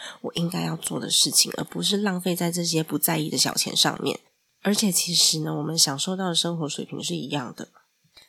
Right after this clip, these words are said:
就像我刚刚讲的，就是跟店员要一个折扣，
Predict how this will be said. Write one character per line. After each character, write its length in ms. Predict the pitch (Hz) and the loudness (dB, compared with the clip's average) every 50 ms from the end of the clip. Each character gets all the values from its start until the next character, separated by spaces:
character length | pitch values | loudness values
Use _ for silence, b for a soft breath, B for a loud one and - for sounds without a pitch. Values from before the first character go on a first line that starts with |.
| b _ | b _
就 120 | - - 240 | -6 -2 2
像 140 | 269 247 196 | 2 4 2
我 60 | 151 | 2
刚 180 | 143 170 170 175 | 2 0 0 0
刚 220 | 180 180 180 180 | 0 0 0 0
讲 300 | 175 165 139 - - - | -2 -2 -4 -4 -6 -6
的， 200 | - 123 - 123 | -6 -4 -4 -4
就 140 | - 170 165 | -4 -6 -6
是 100 | 175 180 | -6 -6
跟 280 | - - 180 175 180 | -2 0 0 0 0
店 180 | 180 196 185 165 | 0 0 0 0
员 180 | 156 139 143 156 | 0 -2 -2 -2
要 180 | 175 170 165 156 | -2 -2 -2 -2
一 80 | 156 | -2
个 120 | 160 147 143 | -2 -4 -4
折 220 | - - 135 123 | -4 -4 -4 -4
扣， 360 | - - - 165 156 156 - | -6 -6 -6 -4 -4 -6 -6